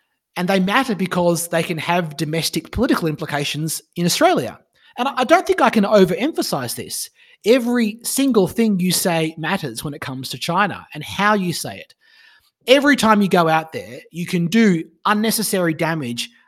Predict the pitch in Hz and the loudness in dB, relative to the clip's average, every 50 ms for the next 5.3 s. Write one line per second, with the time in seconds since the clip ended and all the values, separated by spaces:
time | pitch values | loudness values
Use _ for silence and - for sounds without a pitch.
0 | _ _ - 175 214 285 349 262 180 131 170 247 277 - - - - 202 202 175 | _ _ 4 6 8 8 8 6 4 0 0 -2 -2 -4 -8 -4 0 2 2 4
1 | 151 170 160 160 160 156 156 - 156 151 147 147 165 214 208 - 220 185 170 - | 4 4 4 4 2 0 -2 -2 -4 -2 -2 0 0 0 0 0 0 -2 -2 -2
2 | 120 120 160 - - - _ _ _ _ _ _ 269 311 320 262 196 185 214 214 | -6 -8 -8 -12 -18 -20 _ _ _ _ _ _ 2 6 6 6 6 6 2 0
3 | - - - 214 214 202 185 180 175 175 180 180 175 175 - - 180 170 175 160 | -2 -4 -2 0 2 2 4 2 2 2 2 0 -2 -2 -4 -4 -2 -2 -2 -2
4 | 175 - - - 151 147 143 135 143 139 127 123 - 131 - - - 254 247 170 | -4 -4 -4 -4 -4 -4 -4 -4 -6 -6 -6 -8 -10 -12 -6 0 2 2 2 2
5 | 131 120 123 139 143 | 2 -2 -4 -6 -8